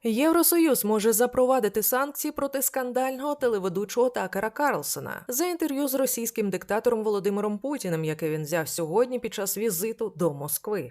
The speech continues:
Про це пише видання Newsweek. Нагадаємо, у червні двадцять третього року журналіст, якого називають рупором Трампа, звинуватив Україну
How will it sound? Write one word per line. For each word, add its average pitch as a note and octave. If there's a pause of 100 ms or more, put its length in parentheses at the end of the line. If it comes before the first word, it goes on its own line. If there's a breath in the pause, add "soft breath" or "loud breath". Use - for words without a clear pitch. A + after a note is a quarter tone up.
Про D#4
це E4+
пише D4+
видання F3+
Newsweek. E3+ (220)
Нагадаємо, C4+
у G#3+
червні D4+
двадцять A3+
третього G3
року E3+
журналіст, E3+
якого G#3
називають G#3
рупором B3+
Трампа, D3+
звинуватив E3+
Україну F3+